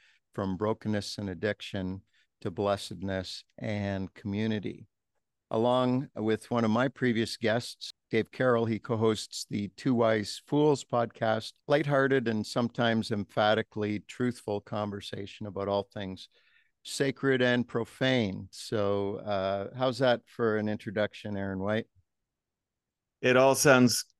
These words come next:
Speaker 2: great, and, and, and all those titles mean, uh, almost nothing to me. Uh, <laughs> I, I don't,
Speaker 1: <laughs>
Speaker 2: I, I,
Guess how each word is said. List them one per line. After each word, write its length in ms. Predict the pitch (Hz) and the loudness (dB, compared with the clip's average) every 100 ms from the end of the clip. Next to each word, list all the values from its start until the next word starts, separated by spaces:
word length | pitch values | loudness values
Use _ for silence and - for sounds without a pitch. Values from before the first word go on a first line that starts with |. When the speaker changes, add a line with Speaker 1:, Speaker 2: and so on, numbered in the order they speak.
| _ - | _ -10
Speaker 2:
great, 500 | - 131 147 - - | 2 6 6 2 -2
and, 420 | 92 110 104 101 - | 4 4 6 2 0
and, 180 | 107 104 | 0 2
and 120 | 110 | 4
all 200 | 110 120 | 6 6
those 260 | 127 123 - | 6 4 2
titles 600 | - 113 113 110 101 - | 2 4 6 4 -2 -4
mean, 500 | 95 101 101 98 98 | 0 2 4 2 0
uh, 420 | - 50 50 - - - | -4 -10 -6 -4 -4 2
almost 340 | 120 143 - | 4 4 4
nothing 340 | 139 127 107 92 | 4 4 2 2
to 120 | 87 | 2
me. 280 | 80 80 - - | 2 0 -6 -2
Uh, 280 | 80 78 - - 214 | 2 2 2 -2 -2
<laughs> 80 | - - | -2 2
I, 140 | 135 - | 2 6
I 100 | - 127 202 | 4 6 6
don't, 260 | 135 - - | 6 4 -2
Speaker 1:
<laughs> 80 | _ _ _ _ | _ _ _ _
Speaker 2:
I, 160 | 98 98 | 0 2
I, 260 | - 95 | 2 0